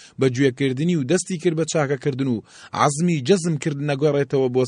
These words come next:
سەر گوناهەکە، ئەوە بێگومان خوای میهرەبان تۆبەی لێوەردەگرێ و لە گوناهی خۆش دەبێ. خوا زۆر گوناهپۆش و میهرەبانە. چاکسازی بە مانە قورئانیەکەی خود و کۆمەڵ و میلەت لە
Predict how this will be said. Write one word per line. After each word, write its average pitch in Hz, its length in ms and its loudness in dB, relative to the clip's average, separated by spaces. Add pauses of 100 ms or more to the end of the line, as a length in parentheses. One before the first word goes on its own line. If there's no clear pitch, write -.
سەر 135 180 0
گوناهەکە، 120 500 2 (460)
ئەوە 92 220 -2
بێگومان 143 420 0
خوای 190 360 2
میهرەبان 156 520 2 (360)
تۆبەی 170 440 4
لێوەردەگرێ 123 560 4
و 98 180 -2 (280)
لە 117 140 2
گوناهی 143 520 0
خۆش - 280 -2 (100)
دەبێ. 98 240 -2 (400)
خوا 139 220 0 (100)
زۆر 123 340 0
گوناهپۆش 135 680 -2
و 98 220 -4 (340)
میهرەبانە. 113 800 0 (920)
چاکسازی 180 640 0
بە 202 60 2
مانە 175 320 0
قورئانیەکەی 160 640 0
خود 185 180 -2
و 180 200 -2
کۆمەڵ 156 300 2
و 170 100 4
میلەت 131 480 2 (160)
لە 131 80 -2